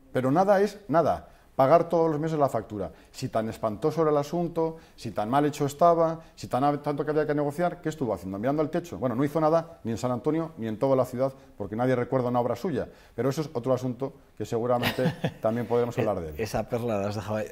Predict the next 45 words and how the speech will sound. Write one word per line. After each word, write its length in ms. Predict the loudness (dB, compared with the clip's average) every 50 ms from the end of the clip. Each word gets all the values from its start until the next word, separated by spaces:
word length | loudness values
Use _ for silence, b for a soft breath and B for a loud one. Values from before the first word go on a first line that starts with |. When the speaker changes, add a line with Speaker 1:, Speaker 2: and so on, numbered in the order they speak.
| -6
Speaker 2:
Bueno, 180 | -2 -2 0 2
las 200 | 2 0 0 0
neveras. 480 | 2 4 6 6 6 4 2 -2 -6 -8
Lo 200 | -8 -8 -6 -6
que 80 | -6
sí 200 | -6 -6 -6 -6
que 60 | -4
está 180 | -4 -4 -4 -4
claro 160 | -4 -4 -4
que 80 | -4 -4
las 120 | -6 -6
neveras, 460 | -6 -6 -4 -4 -4 -4 -6 -8 -12 B B B B B B B B B -12
el 140 | -12 -8 -6
Tribunal 260 | -4 -2 -2 0 0
de 100 | -2 -2
Cuentas 560 | -2 -2 -2 -2 -2 -2 -2 -2 -4 -4 -6
del 120 | -6 -6 -6
Estado 640 | -6 -6 -6 -6 -6 -4 -4 -6 -6 -8 -10 -12 -14 -18 -20 -20 -20 -20 -18
lo 120 | -16 -16 -16
está 160 | -14 -10 -8
investigando, 580 | -8 -8 -8 -8 -8 -8 -6 -6 -6 -6 -8 -10
esa 160 | -10 -12 -12
diferencia 460 | -14 -12 -12 -12 -12 -12 -10 -10 -8
de 80 | -8 -8
precio 500 | -6 -6 -6 -6 -8 -10 -12 -12 -12 -12
inicial 520 | -12 -12 -12 -10 -8 -6 -4 -4 -4 -6
al 140 | -8 -8 -10
precio 380 | -12 -14 -12 -10 -8 -8 -8 -8
de 100 | -8 -8
pago 220 | -8 -8 -8 -8
final. 320 | -10 -10 -10 -8 -8 -10 -10
Es 40 | -14
decir, 320 | -16 -16 -14 -14 -12 -10
hay 260 | -10 -10 -10 -10 -12 -14 B B B B B B -10
de 100 | -8 -6
uno, 240 | -4 -4 -4 -6 -6 -10 -16 -14
de 140 | -10 -8 -8
uno 180 | -6 -8 -8
coma 240 | -6 -6 -6 -6 -6
cuarenta 760 | -6 -6 -6 -6 -6 -6 -6 -8 -8 -10 -8 -6 -6 -4 -4
y 180 | -4 -6 -8 -8
no 200 | -10 -10 -10 -12 -12
sé 100 | -12 -6
cuántos 560 | -4 -4 -4 -4 -4 -6 -6 -6 -6 -10 -14 -8
a 340 | -6 -4 -4 -4 -4 -8